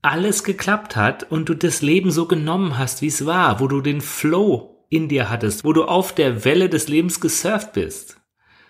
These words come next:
Wenn du einfach diese Magie einmal nimmst und Menschen anschaust, als Vorbilder nimmst, die genauso leben.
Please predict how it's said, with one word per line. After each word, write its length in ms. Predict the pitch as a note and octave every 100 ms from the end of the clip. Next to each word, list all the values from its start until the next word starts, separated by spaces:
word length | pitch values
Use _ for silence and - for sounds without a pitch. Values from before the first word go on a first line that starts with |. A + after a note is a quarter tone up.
| _ _ _ _ _ _ -
Wenn 200 | D#3 F3+
du 60 |
einfach 200 | E3 D#3+
diese 560 | - F3+ E3+ F3 E3+ - - _ _
Magie 680 | - C#3+ C#3+ C3 G#3 G3+ -
einmal 300 | C#3 C#3 C3
nimmst 680 | C#3 F3+ E3 - - - _ _ _ _ _ _ _ _ -
und 160 | D3
Menschen 400 | C3 E3+ F#3 F3+
anschaust, 840 | D3+ G3 G#3 B2+ G2+ B2 - - -
als 240 | - A2+ -
Vorbilder 460 | G3 G#3 F#3+ C#3
nimmst, 420 | A2+ D3 G#3 - - - - -
die 100 | D#3+
genauso 400 | F3 E3+ F3 F#3+
leben. 540 | F#3+ B3 D3 E2 -